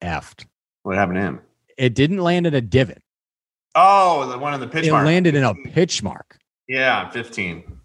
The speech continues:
Speaker 2: I think it was fifteen.
Speaker 1: No, it was, it was par five, wasn't it? And then he had to, and then he, like, laid up to the left.
Speaker 2: Oh, okay.
Speaker 1: And then he hit a wedge, and it spun off, and then he got kinda hosed again,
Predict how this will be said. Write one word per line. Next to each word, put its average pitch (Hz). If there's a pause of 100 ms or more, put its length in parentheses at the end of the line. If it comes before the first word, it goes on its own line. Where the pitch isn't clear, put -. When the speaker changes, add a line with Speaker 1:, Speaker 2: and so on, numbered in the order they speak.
(500)
Speaker 2:
I -
think 165
it 147
was 110
fifteen. 80 (520)
Speaker 1:
No, 180
it 104
was, 127
it 160
was 147
par 220
five, 190
wasn't 170
it? - (200)
And 156
then 165
he 156
had 160
to, 139
and 135
then 143
he, 135
like, 123
laid 135
up 135
to 127
the 123
left. 113 (420)
Speaker 2:
Oh, 101
okay. 80 (140)
Speaker 1:
And 127
then 131
he 131
hit 139
a 127
wedge, 113 (240)
and 120
it 117
spun 135
off, 117
and 139
then 135
he 143
got 131
kinda 175
hosed 139
again, 113